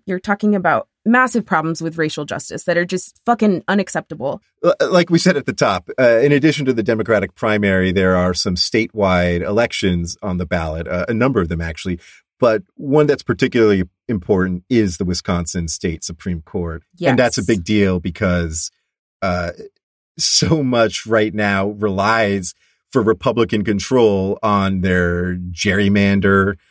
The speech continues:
Speaker 2: on their, uh, giving them a big majority in the legislature and a, a majority in the Supreme Court that will, like, rubber stamp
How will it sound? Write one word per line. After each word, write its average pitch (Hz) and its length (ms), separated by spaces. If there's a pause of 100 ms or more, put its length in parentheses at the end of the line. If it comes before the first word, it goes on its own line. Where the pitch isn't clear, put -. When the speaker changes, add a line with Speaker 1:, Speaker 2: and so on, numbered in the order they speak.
(200)
Speaker 2:
on 90 760
their, 85 800
uh, 85 400 (180)
giving 104 280
them 92 120
a 95 80
big 87 240
majority 85 640
in 85 100
the 90 80
legislature 110 720 (340)
and 101 320
a, 90 400
a 82 420
majority 92 540
in 85 60
the 82 100
Supreme 90 360
Court 80 360
that 80 180
will, 85 140
like, 80 180
rubber 82 280
stamp 76 500